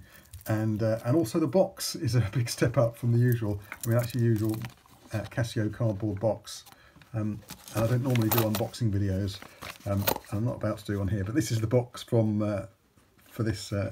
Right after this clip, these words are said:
A one thousand, and, um, inside the box you've got nice, um,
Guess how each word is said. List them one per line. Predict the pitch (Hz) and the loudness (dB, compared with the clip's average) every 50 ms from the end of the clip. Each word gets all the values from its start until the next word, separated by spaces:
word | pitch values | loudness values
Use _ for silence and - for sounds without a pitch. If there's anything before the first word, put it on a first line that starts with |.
| - - - | -8 -8 -6
A | 110 110 110 110 - | -2 -2 -2 -2 -4
one | - 95 98 98 | -4 -2 -2 0
thousand, | 95 117 123 120 104 92 90 113 139 135 - - - - - - - - - - - _ _ _ - _ - | 2 2 2 2 2 0 -2 -4 -4 -4 -6 -16 -20 -20 -20 -20 -18 -18 -18 -20 -20 _ _ _ -20 _ -4
and, | 101 98 101 101 101 98 101 | 0 0 0 0 0 -2 -2
um, | 107 104 104 104 104 98 98 - - - - - - - - - - - | 0 0 0 0 -2 -2 -2 -4 -4 -4 -12 -6 0 0 0 0 0 -4
inside | 117 110 - 131 120 117 117 | -4 -2 2 2 2 2 2
the | |
box | - 113 101 - - - - | 0 -4 -4 -4 -6 -6 -6
you've | - - - | -4 2 2
got | - - | 4 4
nice, | 117 113 107 95 - - - - - | 4 0 0 -2 -4 -8 -12 -8 -4
um, | 113 104 104 101 101 98 95 | -2 -2 0 0 -2 -2 -4